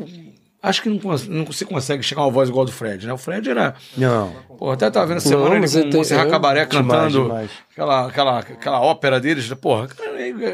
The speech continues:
Speaker 1: é icônico aquele cara. Só que, assim, é, é, é, ainda assim, o Adam Lambert, eu acho que ainda
Speaker 2: Chega
Speaker 1: leva
Speaker 2: um
Speaker 1: um
Speaker 2: pouquinho
Speaker 1: pouquinho.
Speaker 2: mais.
Speaker 1: Já o Flatético, eu acho que não tem nada a ver, assim, é uma opinião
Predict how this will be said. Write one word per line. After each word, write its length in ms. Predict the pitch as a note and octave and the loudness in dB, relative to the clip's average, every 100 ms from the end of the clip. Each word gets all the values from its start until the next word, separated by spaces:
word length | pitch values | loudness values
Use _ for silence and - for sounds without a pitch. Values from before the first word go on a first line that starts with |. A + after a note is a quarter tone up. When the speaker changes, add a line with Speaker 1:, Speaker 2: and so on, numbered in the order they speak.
| F#3+ A#3 | -4 -4
Speaker 1:
é 40 | |
icônico 480 | A3 - F3 E3 B2+ | -4 -4 0 0 -2
aquele 220 | A2 C3+ | -6 -8
cara. 280 | A2 A2 G2+ - - - - | -6 -8 -8 -14 -20 -20 -16
Só 320 | - - B3+ | -6 0 0
que, 100 | C4 | 2
assim, 380 | A3+ - F#3+ C3 - _ _ _ _ | -2 0 -2 -4 -12 _ _ _ _
é, 100 | F3 | 0
é, 720 | F3+ F3 F#3 E3+ E3+ F3 D3+ D3 | 2 2 4 4 4 4 4 2
é, 100 | - _ _ _ _ _ _ | -2 _ _ _ _ _ _
ainda 380 | G#3 A#3+ E4 C#4+ | 0 2 2 0
assim, 220 | - F#3 | 0 0
o 80 | D#3+ | 0
Adam 240 | D3 C#3+ | 0 0
Lambert, 220 | E3+ A3 - | -2 -4 -4
eu 60 | G#3 | -4
acho 140 | G3+ | -4
que 60 | A#3+ | -6
ainda 260 | A#3 C#4 - _ _ _ _ _ _ _ _ - | -4 -6 -8 _ _ _ _ _ _ _ _ -10
Speaker 2:
Chega 220 | G#3 A#3+ | 0 2
Speaker 1:
leva 120 | - | 2
Speaker 2:
um 20 | |
Speaker 1:
um 40 | A3+ | -2
Speaker 2:
pouquinho 300 | E3 F#3 D#3+ | -2 -2 0
Speaker 1:
pouquinho. 240 | G3+ D#3+ C3 | 0 0 -2
Speaker 2:
mais. 200 | B2+ - _ - | -8 -20 _ -8
Speaker 1:
Já 100 | C#4+ | -4
o 40 | |
Flatético, 460 | C#4+ A3 B3 G#3 A#3 | -4 0 0 2 -2
eu 40 | |
acho 100 | G#3+ | -2
que 60 | A#3+ | -4
não 60 | |
tem 140 | G#3+ A#3+ | -6 -6
nada 340 | C4 F#3+ G3+ | -4 -2 -2
a 20 | |
ver, 180 | F3+ E3+ | -2 -4
assim, 460 | E3+ - F3+ E3 E3+ | -6 -8 -8 -8 -12
é 60 | C4+ - | -16 -14
uma 80 | - | -14
opinião 320 | G3+ A3 A#3+ | -4 0 2